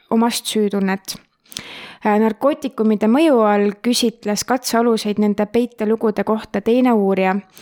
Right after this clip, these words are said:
Tulemused, kuigi mitte lõplikud, näitasid, et normaalsed isikud, kellel oli hea kaitsevõime ja kellel puudusid, äh,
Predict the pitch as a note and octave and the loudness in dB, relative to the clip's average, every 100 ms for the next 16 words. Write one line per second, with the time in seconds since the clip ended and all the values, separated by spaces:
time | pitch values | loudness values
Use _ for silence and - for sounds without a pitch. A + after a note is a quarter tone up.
0 | - - - - C4+ C#4+ A#3 A3 A3 G#3 | -20 -20 -16 -4 2 2 2 0 0 -2
1 | - A#3+ A3+ G#3+ G#3 G#3 A3+ - - G#3+ | 0 0 0 0 0 0 -2 -2 -4 -6
2 | - G#3 - A3 A3+ A3 G#3+ G#3 G#3 G#3 | -2 -6 -2 0 0 -2 -6 -4 -2 -2
3 | G3 _ - - A3 A3+ B3+ C4 A3 G#3+ | -4 _ -16 -4 0 2 4 2 0 -2
4 | A#3 A#3+ A3 G#3 - A3 G#3+ G#3 G3+ G#3 | -2 -2 -2 -6 -4 0 2 2 2 2
5 | G#3 G#3+ G#3+ B3 A3+ B3+ D#4 - A3+ G#3 | 2 2 2 2 2 0 0 -2 0 0
6 | G3+ G3+ G3+ G#3 G#3+ G#3 G#3 B3 A#3 G#3+ | 2 2 0 0 0 0 0 0 0 -2
7 | - G3+ G3 _ - G3 G3+ | -2 -2 -4 _ -4 0 0